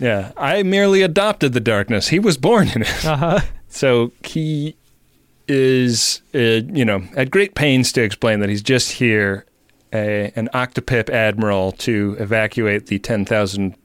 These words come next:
Speaker 1: people that he's been led to believe live on this planet.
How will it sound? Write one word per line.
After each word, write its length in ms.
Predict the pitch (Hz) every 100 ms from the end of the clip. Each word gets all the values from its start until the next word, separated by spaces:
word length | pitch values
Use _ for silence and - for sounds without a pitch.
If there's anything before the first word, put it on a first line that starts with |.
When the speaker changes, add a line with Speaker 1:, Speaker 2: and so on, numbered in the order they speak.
| _ 131
Speaker 1:
people 360 | 113 107 101
that 240 | 95 117 107
he's 140 | 107
been 180 | 113 98
led 160 | 101 98
to 60 | 101
believe 500 | 104 101 101 98 - _ - - _ _ -
live 180 | 107
on 140 | 113 110
this 140 | 110
planet. 440 | - 123 147 87